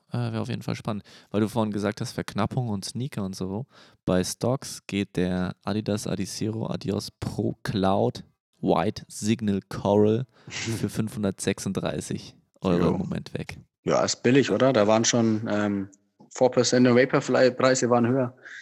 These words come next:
Speaker 2: Also ich glaube, ich hatte
Speaker 1: Ja.
Speaker 2: noch damals irgendwie zweitausendachtzehn vor der E M, als die nirgendwo mehr gab und irgendwie auch Nike Deutschland keine mehr rangebracht hat, hab ich auch mal bei eBay geschaut.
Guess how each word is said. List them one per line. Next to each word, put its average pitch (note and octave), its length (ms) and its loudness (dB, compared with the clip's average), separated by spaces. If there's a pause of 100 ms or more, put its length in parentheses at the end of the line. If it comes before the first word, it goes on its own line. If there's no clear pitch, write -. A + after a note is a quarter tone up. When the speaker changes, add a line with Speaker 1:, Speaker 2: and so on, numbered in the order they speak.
(140)
Speaker 2:
Also A2+ 140 2
ich A2+ 80 2
glaube, B2 240 6
ich - 80 2
hatte C#3 140 4
Speaker 1:
Ja. C3 60 6
Speaker 2:
noch C3 180 4
damals A#2 400 4
irgendwie A#2 280 2
zweitausendachtzehn A#2+ 760 4
vor B2 240 4
der A#2+ 100 6
E A#2 140 4
M, C#3+ 200 2
als A#2 180 -2
die A#2+ 80 0
nirgendwo B2 440 4
mehr A2 160 2
gab C3 260 4
und G2+ 100 0
irgendwie A#2+ 200 2
auch A#2 120 2
Nike A#2+ 340 2
Deutschland A#2+ 400 2
keine A#2 180 2
mehr A2 160 2
rangebracht A#2+ 460 -2
hat, B2 80 -4
hab A#2+ 100 0
ich B2 60 -4
auch A#2+ 100 0
mal C#3 80 0
bei B2 120 0
eBay B2+ 200 0
geschaut. B2+ 340 0